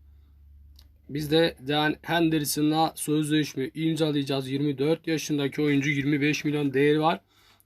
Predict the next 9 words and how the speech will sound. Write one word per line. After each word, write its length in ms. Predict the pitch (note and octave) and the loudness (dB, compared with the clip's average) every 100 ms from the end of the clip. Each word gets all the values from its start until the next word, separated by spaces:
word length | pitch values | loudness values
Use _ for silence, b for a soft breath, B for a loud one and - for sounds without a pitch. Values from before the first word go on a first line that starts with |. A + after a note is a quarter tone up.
| - | -12
Ama 200 | B2+ C3+ | -8 -6
bize 180 | B2+ D#3 | -4 -4
otuz 420 | C#3 C3 - C3+ | -4 -10 -6 -2
yedi 200 | C#3+ D3 | 0 0
buçuk 540 | B2+ - D3+ - - _ _ - | -2 -6 -10 -14 -20 _ _ -8
bonser-, 440 | C3+ C#3 C3 C3+ | -4 -2 -2 -4
sözleşmeyle, 680 | B2 - C#3+ C#3 B2+ C3+ B2+ | -4 -4 -2 -2 -2 -4 -2
mözleşmeyle 1000 | C3 D#3 C#3 C#3 C3+ - C#3 C3 C3 B2+ | 2 2 2 0 -2 -4 -6 -6 -6 0
derken, 520 | E3 C#3 - E3+ F#3 | 2 2 0 -2 -2